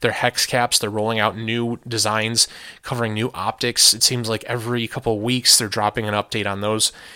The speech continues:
They also have their aperture caps that are soon to come, hopefully bef-, uh, before the Christmas holiday. That'll be a great gift for yourself or for that family member that runs night vision.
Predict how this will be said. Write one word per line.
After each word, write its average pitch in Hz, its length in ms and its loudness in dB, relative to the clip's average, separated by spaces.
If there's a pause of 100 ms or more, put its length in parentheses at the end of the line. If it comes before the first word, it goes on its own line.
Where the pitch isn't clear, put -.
(140)
They 117 100 4
also 120 300 6
have 110 140 2
their 104 120 -2
aperture 123 380 0
caps - 360 -2
that 101 120 -2
are 95 280 -6 (140)
soon 147 320 2
to 127 60 -2
come, 127 360 0 (100)
hopefully 117 360 2
bef-, 113 360 -4
uh, 107 200 2
before 110 320 0
the 101 140 0
Christmas - 380 2
holiday. 117 340 2
That'll 107 200 2
be 107 160 -4
a 101 40 -6
great 110 340 -6
gift 117 220 0
for - 140 -6
yourself 131 540 4 (420)
or 113 180 2
for 104 360 0
that 104 180 0
family 113 260 0
member 110 160 0
that 101 100 -4
runs 101 260 -4
night 101 200 0
vision. 107 360 0